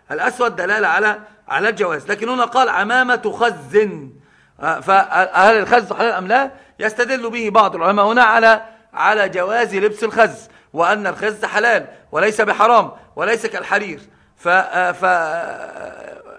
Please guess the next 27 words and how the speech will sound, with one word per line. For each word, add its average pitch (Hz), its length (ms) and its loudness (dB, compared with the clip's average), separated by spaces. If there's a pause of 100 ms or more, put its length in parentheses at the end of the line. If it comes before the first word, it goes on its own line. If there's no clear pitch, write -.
(160)
الاستدلال، 208 580 -2
وجه 233 240 0
الدلالة 214 400 0
هنا، 254 320 0 (460)
آه، 151 140 -6
لا 247 180 4
يستقيم، 202 640 -6
وجه 202 240 -2
الدلالة 214 380 0
هنا 226 140 -2
لا 240 120 2
يستقيم، 165 460 -8 (340)
أو 254 160 0
يستقيم، 220 560 -6
السؤال 214 420 -6
لكم، 190 280 -6 (380)
وجه 214 280 -2
الدلالة 220 400 0
هنا 220 400 0
لا 220 180 4
يستقيم، 240 680 -6
أو 240 160 4
يستقيم 214 600 -8 (400)
بقوله: 220 640 2
"رأيت، 190 420 2 (600)
رأيت 208 380 4 (840)
رجلاً 190 720 2